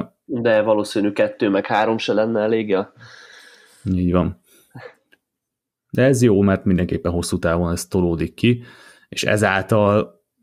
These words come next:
Speaker 2: igazából nem csak az van, hogy ezek a top emberek fognak tudni előrelépni, hanem,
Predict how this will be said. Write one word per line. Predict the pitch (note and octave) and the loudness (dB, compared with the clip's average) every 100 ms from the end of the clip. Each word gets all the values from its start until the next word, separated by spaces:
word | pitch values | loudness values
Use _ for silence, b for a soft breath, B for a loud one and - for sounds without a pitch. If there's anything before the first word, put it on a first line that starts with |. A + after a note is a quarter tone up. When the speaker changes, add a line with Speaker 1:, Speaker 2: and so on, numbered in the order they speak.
| _ _ _ | _ _ _
Speaker 2:
igazából | - G#2+ G2 G2 F#2+ F#2+ G#2 | -4 -2 0 2 2 2 4
nem | A2 A2+ | 4 2
csak | G#2 F#2 | 0 0
az | F#2 | 0
van, | F2+ F2+ | 2 0
hogy | F2+ F#2 | 2 2
ezek | F2 F2+ | 2 0
a | F#2 | -2
top | F2 G2 - | 0 0 2
emberek | F2+ F2 E2+ E2+ | 0 0 0 -2
fognak | - E2+ E2+ - | -4 -6 -6 -6
tudni | - F2 E2+ | -6 -4 -2
előrelépni, | E2 F2+ A2 A#2 G#2+ G2+ | 0 2 4 4 2 0
hanem, | F#2 F#2 E2+ E2+ | -2 0 0 -4